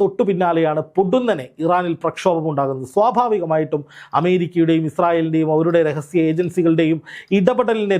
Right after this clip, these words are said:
തുടർന്നാണ് ഇതുണ്ടായത് എന്നു തന്നെ പറയേണ്ടിയിരിക്കുന്നു. അല്ലെങ്കിൽ അങ്ങനെയാണ് ഇറാൻ സംശയിക്കുന്നത്. നമുക്കറിയാം നേരത്തെ, അതായത്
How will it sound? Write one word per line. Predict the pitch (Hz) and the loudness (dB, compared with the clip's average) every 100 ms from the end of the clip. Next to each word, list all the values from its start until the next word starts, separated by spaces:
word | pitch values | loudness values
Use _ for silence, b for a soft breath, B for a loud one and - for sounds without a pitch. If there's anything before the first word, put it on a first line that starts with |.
| 185 | 0
തുടർന്നാണ് | 156 160 160 151 147 b b 147 | -2 0 0 -2 -4 b b -2
ഇതുണ്ടായത് | 151 160 175 185 185 180 170 175 170 151 | 0 0 2 2 2 0 2 0 0 -4
എന്നു | 165 170 165 | -2 0 0
തന്നെ | 151 170 170 | -2 -4 0
പറയേണ്ടിയിരിക്കുന്നു. | 156 156 160 156 143 135 143 175 | 0 0 -2 -2 -2 -4 -2 0
അല്ലെങ്കിൽ | 180 180 175 | 0 -2 -2
അങ്ങനെയാണ് | 202 190 170 170 | -2 -2 -2 0
ഇറാൻ | 160 165 156 | 0 -2 -4
സംശയിക്കുന്നത്. | 170 160 185 170 160 117 101 b b b | -10 -4 -4 -2 -6 -8 -16 b b b
നമുക്കറിയാം | 151 175 175 180 175 | 0 0 0 0 0
നേരത്തെ, | 165 185 175 113 - | 0 0 -2 -10 -10
അതായത് | 123 147 | -4 -2